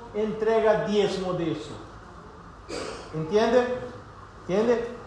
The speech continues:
No es, no es esa ofrenda regular, que esa es la ofrenda más básica que existe. No, esa es la ofrenda que entrego cuando recibo una bendición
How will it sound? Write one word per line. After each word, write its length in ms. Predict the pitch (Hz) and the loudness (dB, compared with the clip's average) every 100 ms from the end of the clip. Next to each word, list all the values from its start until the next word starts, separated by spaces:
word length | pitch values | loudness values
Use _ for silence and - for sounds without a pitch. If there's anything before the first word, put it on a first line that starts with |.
| - | 0
No 160 | 175 | 8
es, 260 | 247 240 - | 10 10 6
no 140 | 190 | 8
es 160 | 254 247 | 10 10
esa 180 | 240 233 | 8 6
ofrenda 440 | 214 233 233 220 | 4 6 6 8
regular, 600 | 202 214 208 202 196 196 - | 8 8 8 8 8 8 4
que 80 | |
esa 140 | 214 220 | 2 4
es 60 | |
la 100 | 208 | 6
ofrenda 380 | 208 - 233 220 | 6 6 2 4
más 300 | 208 220 208 | 8 8 8
básica 680 | 214 220 190 - 196 214 180 | 10 8 8 4 0 0 0
que 100 | 208 | -2
existe. 560 | 185 - 196 156 - 120 - - - - - | -4 -4 -6 -6 -8 -8 -10 -16 -18 -18 -4
No, 180 | 175 - - | 0 0 4
esa 540 | 220 254 - 247 120 - - - | 6 6 4 2 0 -4 -12 -6
es 200 | 185 190 | 0 0
la 160 | 190 196 | 4 6
ofrenda 560 | 190 185 240 262 240 233 | 6 6 4 6 4 2
que 140 | 208 | 0
entrego 480 | 196 214 233 233 226 | 0 4 6 8 6
cuando 260 | 233 214 | 6 4
recibo 440 | 202 190 - 233 226 | 4 2 0 0 2
una 220 | 214 202 | 4 4
bendición 960 | 175 202 196 185 - - 226 254 262 | 6 4 4 0 -2 2 8 8 6